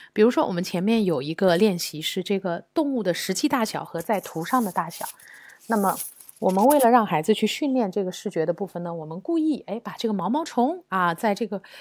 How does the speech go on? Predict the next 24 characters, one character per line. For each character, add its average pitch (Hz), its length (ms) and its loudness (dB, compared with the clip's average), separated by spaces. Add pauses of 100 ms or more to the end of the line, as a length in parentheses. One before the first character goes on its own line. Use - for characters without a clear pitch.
图 - 140 -10
片 233 160 0
上 202 180 -2
画 202 120 -4
得 196 60 -6
很 165 160 -10
大， - 240 0 (440)
然 233 140 0
后 359 140 -2
呢， 311 200 0
把 180 180 0
这 254 140 -2
个， 202 380 -2
呃， 185 280 -2
小 - 300 2
狗 - 340 0
在 190 140 -6
图 - 140 -8
片 214 160 0
上 202 120 -4
画 185 140 -2
得 175 60 -10
很 170 160 -4
小， - 220 -6